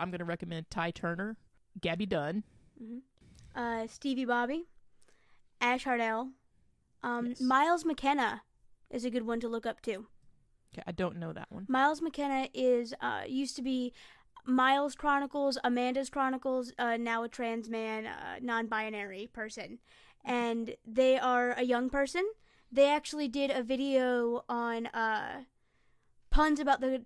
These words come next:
Speaker 2: Carmilla names.
Speaker 1: <laughs>
Speaker 2: You can find them through that, and it's, like, their older stuff,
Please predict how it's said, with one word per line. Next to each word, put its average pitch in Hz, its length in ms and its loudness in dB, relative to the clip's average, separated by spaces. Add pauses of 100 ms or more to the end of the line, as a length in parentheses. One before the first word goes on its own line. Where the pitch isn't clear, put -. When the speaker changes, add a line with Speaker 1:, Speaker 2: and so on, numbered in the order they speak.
Speaker 2:
Carmilla 262 440 2
names. 240 920 -6
Speaker 1:
<laughs> - 40 -20 (580)
Speaker 2:
You 262 140 2
can 285 180 4
find 277 340 6
them 302 140 2
through 277 260 -2
that, 254 220 2
and 247 140 0
it's, 240 160 -6
like, 247 180 -2
their 240 160 -2
older 269 320 4
stuff, 240 300 -2